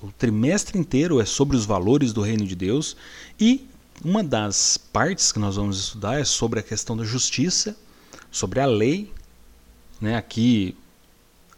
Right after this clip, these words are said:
Jesus fala, né, no, no, no texto áureo nos fala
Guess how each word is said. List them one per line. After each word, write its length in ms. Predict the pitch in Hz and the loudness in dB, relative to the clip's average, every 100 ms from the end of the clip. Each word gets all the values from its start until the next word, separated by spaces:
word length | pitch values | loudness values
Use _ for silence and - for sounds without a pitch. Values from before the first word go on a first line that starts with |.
| _ | _
Jesus 420 | 110 110 98 113 - | 0 0 2 0 0
fala, 400 | - 110 139 104 | 0 0 2 0
né, 260 | 110 113 | 0 0
no, 260 | 95 95 98 | -2 -2 -2
no, 220 | 95 95 | -2 -4
no 100 | 92 | -6
texto 340 | 92 110 - 101 | -6 -6 -4 -2
áureo 220 | 110 113 | -2 -2
nos 160 | 107 | -2
fala 260 | - 117 | -2 -2